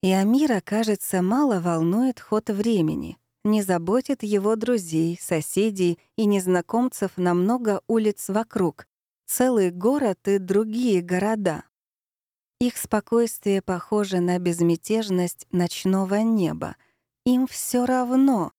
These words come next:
С ужасом догадывалась Мария. «Смогу ли я когда-нибудь стать такой?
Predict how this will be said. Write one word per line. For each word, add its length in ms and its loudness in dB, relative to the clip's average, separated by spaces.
С 160 -4
ужасом 420 2
догадывалась 720 -2
Мария. 480 -2
«Смогу 440 0
ли 140 2
я 220 0
когда-нибудь 840 -2
стать 520 -6
такой? 580 0